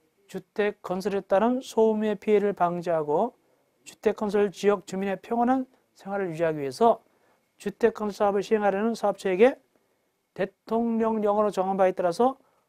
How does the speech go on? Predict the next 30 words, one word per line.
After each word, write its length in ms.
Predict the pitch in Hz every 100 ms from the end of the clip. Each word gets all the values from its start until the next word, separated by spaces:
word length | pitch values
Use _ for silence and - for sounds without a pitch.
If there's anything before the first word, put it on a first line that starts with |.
| _
소음 480 | - - 220 262 262
방지 260 | 240 226 208
대책을 340 | - 220 262
수립해야 380 | - 208 190 170
된다. 400 | 151 139 113 - _ _
소음 440 | - 165 208 233
방지 220 | 214 190
대책 140 | 175 -
수립하는데 440 | - 165 175 214 - _ _ -
어떻게 440 | 151 - 214 240
수립할까? 640 | 233 214 214 156 151 160 -
밑에가 400 | 180 - 254 254
중요합니다. 380 | 196 160 131 170
이 120 | 247
번이 240 | 285 285 190
중요합니다. 380 | 185 143 127
소음 200 | 120 190
방지 240 | 175 156 135
대책 420 | 151 - 247 254 _ _ _ _
설명드리겠습니다. 1000 | - 180 190 214 214 160 160 - 165 165
중요한 340 | - 156 151
거 260 | 160 226 - -
이렇습니다. 460 | 214 233 185 - - _ _ _ _ _ _ _ _ _ _ _ _ - _ _ _ _ _ _ _ _ _ _ _ _ _ _ _ _ _ _ _
소음 420 | - 247 294 294
방지는요. 760 | 269 226 190 170 214 226 170 -
소음 260 | - 226 226
방지는 480 | 220 180 180 233
이렇게 180 | 165 160
보시면 280 | 165 156 160
돼요. 420 | 147 143 214 277